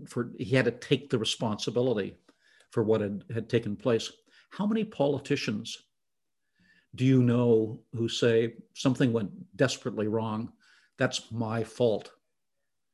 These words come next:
I take the responsibility for it"? Good leaders are prepared to be there in the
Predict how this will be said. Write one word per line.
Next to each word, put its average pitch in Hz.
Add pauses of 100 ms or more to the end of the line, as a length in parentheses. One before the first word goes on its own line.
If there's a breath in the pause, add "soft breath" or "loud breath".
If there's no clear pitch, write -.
(340)
I 120
take 123
the 120
responsibility 113
for 123
it"? 120 (400 loud breath)
Good 143
leaders 123 (1500)
are 120
prepared 117
to 120
be 113
there 113
in 107
the 107